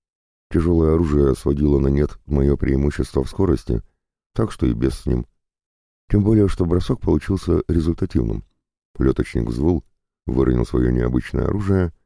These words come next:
и схватился за локоть. Что ж, можно считать, что попал я удачно, хотя метил в голову. Ну, не спец я по метанию пожарных топоров,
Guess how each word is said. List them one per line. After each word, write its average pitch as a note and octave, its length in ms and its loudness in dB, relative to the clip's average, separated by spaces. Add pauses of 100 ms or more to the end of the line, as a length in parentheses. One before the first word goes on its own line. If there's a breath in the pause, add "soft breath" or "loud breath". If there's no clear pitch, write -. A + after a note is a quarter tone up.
(260)
и D#2 140 -2
схватился D2+ 520 -2
за A#1+ 100 -2
локоть. A#1 300 -2 (640)
Что C#2 220 -2
ж, - 120 -10 (360)
можно F2 380 0
считать, F#2 320 -4
что - 160 -6
попал F2 280 -2
я E2+ 100 0
удачно, E2+ 460 -2 (400)
хотя F2+ 240 0
метил E2+ 300 0
в A1+ 80 -2
голову. G#1+ 420 -2 (840)
Ну, G2+ 140 2
не A#2 100 4
спец A#2+ 320 0
я D#2 80 0
по - 80 -2
метанию C#2+ 480 0
пожарных C#2 540 0
топоров, C#2 440 -2